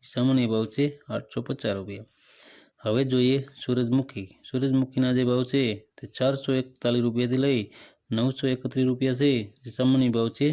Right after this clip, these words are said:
ચારસો એકતાલીસ રૂપિયા. હવે જોઈએ વટાણા. વટાણાના જે ભાવ છે તે છસો એકસાઠ રૂપિયાથી લઈ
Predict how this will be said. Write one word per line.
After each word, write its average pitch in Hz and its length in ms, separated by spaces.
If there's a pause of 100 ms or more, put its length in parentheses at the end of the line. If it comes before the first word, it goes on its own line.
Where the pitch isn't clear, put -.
(240)
ચારસો 123 340
એકતાલીસ 113 400
રૂપિયા. 104 360 (1500)
હવે 123 240
જોઈએ 127 320 (240)
વટાણા. 113 480 (440)
વટાણાના 139 520
જે 131 160
ભાવ 123 200
છે 135 220 (340)
તે - 100
છસો 135 340
એકસાઠ 131 720
રૂપિયાથી 123 360
લઈ 131 240